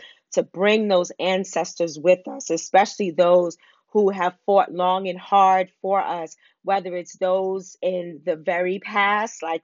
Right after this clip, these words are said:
the Harriet Tubmans and the Sojourner Truths of the world, or if it's those that have, um,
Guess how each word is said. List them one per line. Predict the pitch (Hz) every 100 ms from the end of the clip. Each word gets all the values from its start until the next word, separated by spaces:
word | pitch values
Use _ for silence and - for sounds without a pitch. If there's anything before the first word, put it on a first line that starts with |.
| -
the | 170
Harriet | 185 185 180 180 170
Tubmans | 202 170 190 185 185
and | 180 170
the |
Sojourner | - 175 170 175 170 170
Truths | - 233 240 -
of | 233 202
the |
world, | 220 226 233 226 226 - - -
or | - 208 226 226
if | 214 -
it's | 202 -
those | - 202 202 202 202 -
that | 190 185
have, | 202 180 175 _ _ _ -
um, | 185 180 175 175 170 170